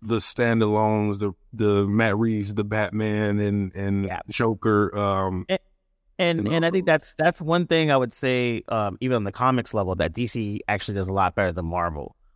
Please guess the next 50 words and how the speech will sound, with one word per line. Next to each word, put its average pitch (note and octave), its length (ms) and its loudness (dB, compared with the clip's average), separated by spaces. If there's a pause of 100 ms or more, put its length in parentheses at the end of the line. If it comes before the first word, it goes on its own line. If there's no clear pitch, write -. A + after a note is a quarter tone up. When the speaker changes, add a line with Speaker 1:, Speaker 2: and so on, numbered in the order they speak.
Speaker 2:
Like, G2+ 200 -2
D D3+ 200 2
C C#3+ 340 0
is, G2+ 420 -4
they A#2+ 200 0
will, A2+ 440 -2
if G#2+ 160 -12
you E3 140 -4
come E3+ 160 2
in D#3+ 140 0
with C3 120 -2
a A2 60 -4
cool E3 300 0
ass C#3+ 200 4
idea D3+ 540 2 (240)
with A#2 200 -6
the G#2 60 -10
big D3 260 0
three, E3 500 0 (180)
like, G#2+ 220 -2
"Yo, B2+ 240 4
I G2 100 0
got B2 160 2
this - 140 -8
idea. C#3+ 560 2 (280)
Vampires C3 420 0
take C#3 160 -2
over B2 180 2
the A2 80 -4
D B2+ 200 -6
C B2 160 -6
U B2+ 420 0
and G#2+ 100 -4
turns A#2 220 -2
everyone A2+ 240 0
to G#2 80 -4
vampires, A2+ 800 2
and G2+ 320 -2
we G#2+ 120 -4
have G2+ 160 -2
to G2 140 -4
figure G#2 260 -2
out F#2+ 120 2
how G2+ 60 -4
to F2+ 140 -10
kill G2+ 180 -2
'em." G1+ 60 -12 (340)
They're C3+ 120 2
like, A2+ 280 2
"Great. C3 380 0